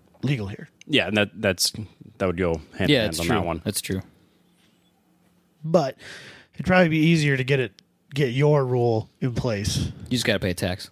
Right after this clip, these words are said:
Speaker 3: It's like a gas guzzler tax.
Speaker 2: Yeah, yeah, exactly. Like a gas guzzler, and then also, like, with insurance too, you'd, you'd,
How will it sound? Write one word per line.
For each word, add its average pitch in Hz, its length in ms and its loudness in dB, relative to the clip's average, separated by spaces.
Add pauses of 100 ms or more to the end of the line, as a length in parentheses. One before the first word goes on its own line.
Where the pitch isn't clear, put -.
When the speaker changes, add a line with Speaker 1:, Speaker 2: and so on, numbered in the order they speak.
Speaker 3:
It's - 80 -4
like 165 120 2
a 131 40 0
gas 131 240 2
guzzler 87 280 -4
tax. - 300 -6
Speaker 2:
Yeah, 127 140 2
yeah, 135 340 2
exactly. 110 360 0
Like 113 40 4
a - 20 0
gas 113 220 2
guzzler, 113 180 0
and 123 100 2
then 120 80 2
also, 113 240 2
like, 98 160 2
with 98 180 -4
insurance 90 460 0
too, 101 140 0
you'd, 87 320 0
you'd, 95 180 -2